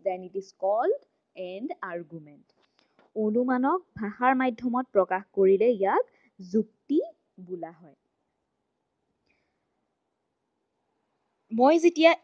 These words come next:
এক্স ৱাই জেড, মোৰ লগৰ, বন্ধু, মোৰ মা দেউতা,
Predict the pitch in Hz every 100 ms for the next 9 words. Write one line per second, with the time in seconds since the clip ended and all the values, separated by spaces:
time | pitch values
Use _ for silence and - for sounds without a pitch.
0 | 220 226 - 277 269 226 233 233 226 247
1 | 226 208 220 262 330 247 214 208 208 214
2 | 220 214 233 202 208 220 202 202 214 226
3 | 226 226 214